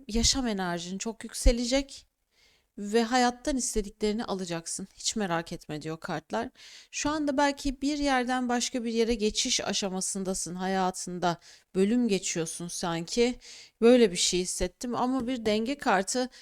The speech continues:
hepsinin yerine oturacağını ve güneş kartı ile birlikte yeniden başlayabileceğini söylüyor. Peki bu haftaya ilişkin ben şimdi mesajlar almak istiyorum.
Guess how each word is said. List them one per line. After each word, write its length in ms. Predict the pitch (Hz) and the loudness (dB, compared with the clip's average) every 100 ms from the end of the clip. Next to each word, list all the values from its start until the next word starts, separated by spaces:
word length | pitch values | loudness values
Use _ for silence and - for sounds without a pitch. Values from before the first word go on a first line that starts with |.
| - | -14
hepsinin 680 | - 349 - - 269 240 233 | -2 -2 2 2 2 2 2
yerine 340 | 226 208 196 | 4 2 2
oturacağını 760 | 202 202 - 240 220 240 240 294 | -2 -2 -2 -2 0 2 2 0
ve 80 | 269 | -2
güneş 360 | 240 277 269 | 0 0 0
kartı 360 | - 190 180 - | 0 0 -2 -6
ile 80 | 180 | -6
birlikte 200 | 185 240 | -4 0
yeniden 540 | 220 220 196 202 220 | 2 2 0 0 0
başlayabileceğini 880 | 185 196 - 220 190 180 185 180 202 | 0 2 2 0 0 -2 -2 -2 -4
söylüyor. 500 | - 190 175 170 151 - - - - | -2 0 0 0 -2 -6 -14 -14 -8
Peki 320 | - 311 247 220 | -2 0 0 2
bu 160 | 294 | 4
haftaya 340 | 277 269 269 269 | 2 2 2 2
ilişkin 500 | 247 247 - 262 240 | 2 0 0 0 2
ben 140 | 240 | 2
şimdi 280 | 240 240 240 | 2 0 0
mesajlar 560 | 220 226 220 214 214 | 0 2 2 2 0
almak 340 | 208 190 190 202 | 0 0 -2 -2
istiyorum. 540 | - - 185 170 170 | -4 -2 -2 0 -6